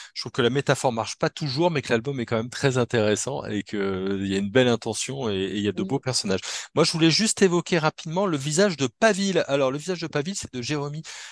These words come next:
Speaker 1: euh, Perraudot. C'est aux éditions, euh, deux mille vingt-quatre. On est sur une lointaine petite, euh, planète et puis il y a un,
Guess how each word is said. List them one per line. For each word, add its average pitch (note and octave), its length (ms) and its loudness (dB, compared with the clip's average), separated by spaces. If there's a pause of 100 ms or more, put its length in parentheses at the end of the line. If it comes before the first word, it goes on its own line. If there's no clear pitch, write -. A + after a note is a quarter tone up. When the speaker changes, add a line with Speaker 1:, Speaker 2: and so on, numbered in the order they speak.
Speaker 1:
euh, A2 200 4 (120)
Perraudot. D#3+ 540 4
C'est - 160 0
aux C3+ 60 0
éditions, C3 600 -2
euh, A2 100 2
deux D3+ 220 2
mille D#3+ 220 -2
vingt-quatre. C#3 480 2
On C#3 100 -8
est C3+ 100 -4
sur B2+ 260 -6
une B2 260 0
lointaine D#3 580 2
petite, - 400 -8
euh, A#2 640 0 (100)
planète D3 500 0
et C3 40 -10
puis B2+ 340 -10
il A2+ 100 -8
y A#2+ 80 0
a B2 100 -2
un, G#2+ 140 -4